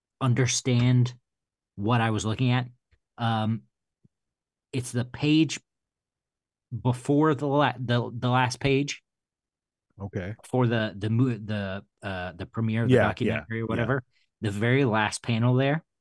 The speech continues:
Speaker 1: I,
Speaker 2: Mm-hmm.
Speaker 1: I cannot make out what I'm supposed to see in that.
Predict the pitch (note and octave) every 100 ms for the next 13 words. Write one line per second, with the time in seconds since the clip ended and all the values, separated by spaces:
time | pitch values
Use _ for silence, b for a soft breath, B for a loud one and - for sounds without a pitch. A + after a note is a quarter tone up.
0 | _ _ _ _ _ _ _ _ _ _
1 | _ _ _ _ _ _ _ _ _ _
2 | _ - G2 G#2+ G#2 G#2+ - _ _ _
3 | _ - A#2 A2+ - - D3 C3 B2+ B2
4 | G#2 A2 F2+ F#2+ F#2 - G#2 - G#2 -
5 | F#2 F2+ F#2